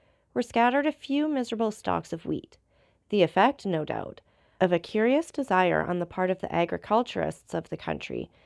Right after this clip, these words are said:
to see whether such a thing as the raising of grain in those parched regions was practical.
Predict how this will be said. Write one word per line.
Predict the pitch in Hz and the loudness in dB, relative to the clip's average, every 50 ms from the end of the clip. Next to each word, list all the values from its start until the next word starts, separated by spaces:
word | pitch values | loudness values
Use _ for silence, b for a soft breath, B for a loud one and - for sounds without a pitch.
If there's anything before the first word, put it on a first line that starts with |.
| b b b | b b b
to | b 240 | b -4
see | 220 - - 240 226 | -2 2 2 4 4
whether | 190 202 185 180 185 185 | 4 4 2 2 2 0
such | 180 - 208 202 208 233 | 0 0 -4 -4 -2 -4
a | 220 | -6
thing | 220 - 240 254 262 208 | -2 0 0 0 0 0
as | 180 175 - | -2 -4 -2
the | - 180 | -2 0
raising | 170 170 160 170 170 196 190 180 | 0 2 0 -2 -2 -2 -2 -2
of | 170 165 165 - | -2 -4 -6 -6
grain | - 180 214 214 190 175 165 170 | -2 -2 0 0 0 0 -2 -2
in | - 180 | -2 -2
those | 180 165 160 - - | -2 -2 -4 -6 -8
parched | - - 175 175 175 - - - | -8 -4 -2 -2 -2 -4 -6 -4
regions | 180 208 220 202 180 - - - - - - | -2 -2 -2 0 -2 -4 -4 -4 -8 -8 -10
was | - - | -12 -10
practical. | - - 214 - 247 - - - - - - - - - | -4 0 0 2 0 0 -6 -12 -12 -12 -10 -12 -12 -18